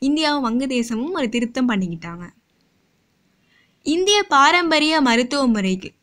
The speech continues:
அஹ், மருத்துவ முறையான ஹோமியோபதி, இது சம்பந்தமா வந்து இந்தியாவும் கியூபாவும் வந்து ஒப்பந்தம் பண்ணியிருக்காங்க. அப்போ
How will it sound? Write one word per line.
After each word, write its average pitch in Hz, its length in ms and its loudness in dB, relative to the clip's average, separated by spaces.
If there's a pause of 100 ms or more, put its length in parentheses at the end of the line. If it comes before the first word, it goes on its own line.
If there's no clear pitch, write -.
அஹ், 202 80 0
மருத்துவ 226 320 0
முறையான 196 480 -2
ஹோமியோபதி, 294 640 0 (320)
இது 330 160 0
சம்பந்தமா 277 560 0
வந்து 233 220 -2
இந்தியாவும் 285 760 0
கியூபாவும் 294 420 -2
வந்து 233 260 -4
ஒப்பந்தம் 233 360 -2
பண்ணியிருக்காங்க. 185 640 -6 (1900)
அப்போ 254 360 -4